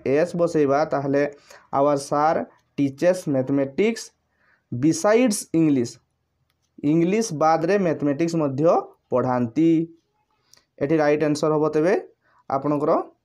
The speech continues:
ବିସାଇଡ୍ସ। ଦେଖନ୍ତୁ ଫ୍ରେଣ୍ଡସ୍, ନେକ୍ସଟ କ୍ୱେଶ୍ଚନ୍ ହେଉଛି, "Please come ଡ୍ୟାସ୍ ବାଥରୁମ୍।"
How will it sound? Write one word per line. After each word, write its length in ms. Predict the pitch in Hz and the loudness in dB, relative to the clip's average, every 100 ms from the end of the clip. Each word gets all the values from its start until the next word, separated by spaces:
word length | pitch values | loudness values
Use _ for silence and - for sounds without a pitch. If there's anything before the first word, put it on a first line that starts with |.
| _ _ _ _ _ | _ _ _ _ _
ବିସାଇଡ୍ସ। 600 | 131 135 143 123 90 - - _ _ _ _ _ _ _ - - - - | -4 -2 0 0 -2 -6 -18 _ _ _ _ _ _ _ -20 -20 -20 -4
ଦେଖନ୍ତୁ 320 | 147 175 185 | -2 0 0
ଫ୍ରେଣ୍ଡସ୍, 400 | 185 196 202 202 | 0 0 -2 -2
ନେକ୍ସଟ 340 | 156 170 180 - | -2 0 -2 -4
କ୍ୱେଶ୍ଚନ୍ 380 | 190 190 190 | -4 0 0
ହେଉଛି, 280 | 196 185 170 | 2 0 -2
"Please 440 | 180 165 175 208 185 - | -4 -4 -2 -2 -4 0
come 300 | 165 180 202 262 _ 143 | 2 2 0 -6 _ -4
ଡ୍ୟାସ୍ 340 | 139 165 165 | 0 2 2
ବାଥରୁମ୍।" 360 | 143 127 110 | -2 -2 -4